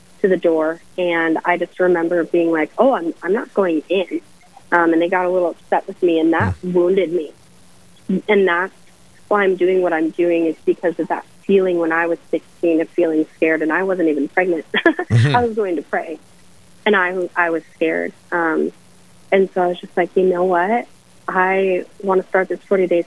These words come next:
Speaker 1: for Life. I wanna create a team, and oh my gosh, did my team carry me?" But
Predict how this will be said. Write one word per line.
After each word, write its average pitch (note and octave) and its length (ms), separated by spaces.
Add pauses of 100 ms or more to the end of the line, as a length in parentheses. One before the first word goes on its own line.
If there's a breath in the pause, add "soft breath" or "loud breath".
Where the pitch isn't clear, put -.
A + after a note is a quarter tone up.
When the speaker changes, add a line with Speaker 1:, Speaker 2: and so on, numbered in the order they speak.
Speaker 1:
for F#3 80
Life. F#3 260
I E3+ 80
wanna F3+ 240
create F#3 300
a D#3+ 80 (180)
team, F3+ 340
and D#3+ 180 (380)
oh G#3 120
my F3 120
gosh, E3+ 260
did E3 80
my D#3+ 140
team D#3 280
carry F3 320
me?" D#3 260
But D#3+ 260